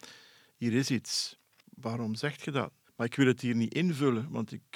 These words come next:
ik weet niet hoe die persoon in kwestie die van kleur is gaat reageren. En als die het beu is en, en niet meer wil horen, dan zal die misschien zelfs weglopen, hè?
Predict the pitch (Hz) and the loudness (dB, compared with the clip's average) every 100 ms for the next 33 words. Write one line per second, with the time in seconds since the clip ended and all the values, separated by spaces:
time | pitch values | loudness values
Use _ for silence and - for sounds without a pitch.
0 | 151 - 110 117 120 123 123 123 143 - | -12 -12 -6 -2 -2 -2 -2 -2 -6 -8
1 | 131 123 131 107 110 - - 113 110 101 | -2 0 0 0 -4 -4 -6 -2 -2 -4
2 | - 117 110 - 107 104 101 98 - - | -6 -8 -8 -10 -10 -8 -10 -10 -10 -10
3 | 101 117 113 123 - - - - 82 98 | -8 -8 -8 -8 -10 -10 -10 -6 -6 -2
4 | 151 175 - - - - - - - 120 | -2 -2 -6 -16 -20 -20 -20 -20 -6 -2
5 | 113 110 104 107 101 - 110 113 139 156 | 0 0 -2 -4 -4 -4 0 2 4 2
6 | - 123 117 110 110 107 104 107 117 113 | 2 0 0 -2 -2 -2 -2 -2 0 0
7 | 104 104 101 151 156 120 113 104 101 98 | 0 -2 2 2 2 -2 -4 -4 -4 -6
8 | - - 147 - - - 147 - 101 - | -8 -8 -10 -12 -6 -4 -4 -6 -8 -10
9 | 139 - | -18 -12